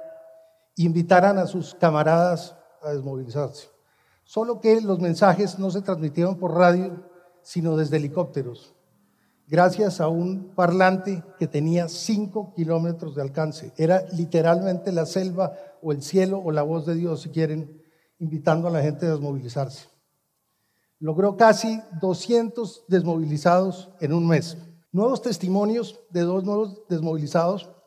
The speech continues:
nos dieron una guía de por dónde seguir. Uno de ellos contó cómo cuando estaba en combate,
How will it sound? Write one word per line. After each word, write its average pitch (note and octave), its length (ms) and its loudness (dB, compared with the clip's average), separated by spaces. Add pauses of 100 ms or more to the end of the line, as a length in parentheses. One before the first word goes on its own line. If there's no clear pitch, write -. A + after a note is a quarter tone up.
(1200)
nos C#3+ 180 -4
dieron E3+ 300 0
una F#3 160 0
guía F#3 240 4
de F3 80 4
por D#3+ 180 -8
dónde D3+ 240 -6
seguir. C#3+ 320 -4 (800)
Uno F3+ 220 -2
de G3+ 80 4
ellos G3+ 200 -2
contó E3 360 -4
cómo G3 240 -2
cuando D#3 180 -4
estaba D#3+ 240 -2
en F#3+ 60 -2
combate, E3 520 0